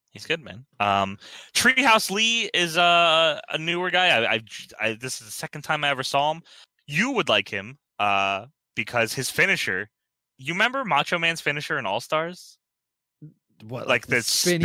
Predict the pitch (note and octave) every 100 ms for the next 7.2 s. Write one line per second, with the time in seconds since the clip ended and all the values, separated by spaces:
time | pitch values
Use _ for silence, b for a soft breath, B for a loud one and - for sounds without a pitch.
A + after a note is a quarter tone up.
0 | C#3+ D#3+ D#3+ C#3+ B2 D3+ E3+ F3+ B2+ E3
1 | F3 D3 C3 C#3 D#3 F#3 E3+ A#3+ A3+ A3+
2 | A3 C#4 F3+ F3+ - G#3+ - _ _ _
3 | C#3+ F3+ F#3+ F3+ F#3 A#3 G#3+ G2+ _ B
4 | B B B C#3 F3 G#3+ D3 - F#3 F3
5 | G#3 G3 D3 D#3 F3+ G3+ E3+ D3+ D#3+ -
6 | G3 A#3+ A#3 A#3 G#3+ G#3+ G3 G3 F#3+ G3+
7 | G3+